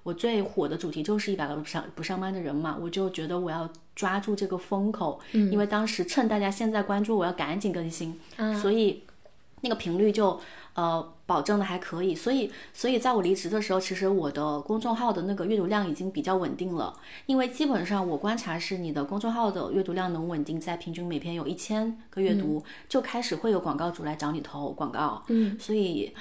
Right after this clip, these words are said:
Speaker 1: 我离职之后，其实马上就有广告主来找我投广告了。对，
Speaker 2: 嗯。
Speaker 1: 所以其实我早期也，也通过公众号接广告，
Speaker 2: 嗯。
Speaker 1: 第一个月也赚到了钱。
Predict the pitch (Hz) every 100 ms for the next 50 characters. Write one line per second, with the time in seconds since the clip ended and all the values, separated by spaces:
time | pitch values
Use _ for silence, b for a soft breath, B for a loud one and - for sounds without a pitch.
0 | B - 165 151 151 175 180 175 185 190
1 | 170 160 - 180 180 156 147 175 175 170
2 | 151 147 151 160 160 147 151 151 143 -
3 | 139 139 143 143 127 - - - 202 202
4 | 190 180 170 160 170 165 170 165 165 147
5 | - 170 151 135 - 156 139 175 185 190
6 | 185 190 185 196 156 139 170 180 - B
7 | B 220 196 185 185 185 165 - 180 185
8 | 180 143 - - 143 147